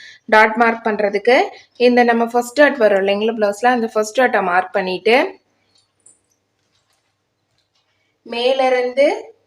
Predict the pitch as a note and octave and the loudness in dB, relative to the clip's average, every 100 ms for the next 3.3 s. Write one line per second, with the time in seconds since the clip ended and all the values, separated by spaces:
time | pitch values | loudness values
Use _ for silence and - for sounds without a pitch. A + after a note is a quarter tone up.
0 | _ - B3 A3+ B3+ C4 B3 G#3 - F#3 | _ -8 -4 -4 -6 -6 -6 -6 -10 -12
1 | F3+ - A3 F3 A3+ A3 G#3+ C4 B3 A3 | -14 -12 -12 -12 -12 -10 -10 -10 -8 -8
2 | A3+ A3+ A#3 B3 C#4 A3 - A#3 A3 G3+ | -6 -4 -4 -4 -2 -6 -2 -4 -2 -4
3 | F#3 G3 B3 | 0 0 0